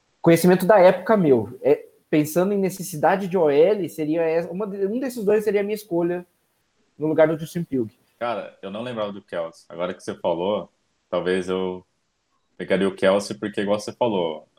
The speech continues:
Speaker 2: receiver, querendo ou não, sempre aparece. Não, no,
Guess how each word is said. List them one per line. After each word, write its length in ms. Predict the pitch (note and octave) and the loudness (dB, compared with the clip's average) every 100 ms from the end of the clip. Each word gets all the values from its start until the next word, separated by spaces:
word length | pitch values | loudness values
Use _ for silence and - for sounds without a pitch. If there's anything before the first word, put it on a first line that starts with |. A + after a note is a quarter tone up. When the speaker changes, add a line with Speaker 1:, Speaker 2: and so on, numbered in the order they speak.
| _ _ | _ _
Speaker 2:
receiver, 960 | F2+ G2 G2 - A2 A2+ A#2 A2+ A2+ _ _ _ _ | -10 -8 -6 0 0 4 2 2 -2 _ _ _ _
querendo 240 | G#2+ G#2+ | -4 -2
ou 60 | A2 | 0
não, 180 | G#2 A2 | 0 -2
sempre 260 | A#2 A2+ | -4 -4
aparece. 580 | B2 C3+ B2 F2+ D#2+ - | -2 2 4 2 0 -8
Não, 300 | F2 F#2+ B2 | -4 -2 -2
no, 200 | D#3 D3 | -8 -14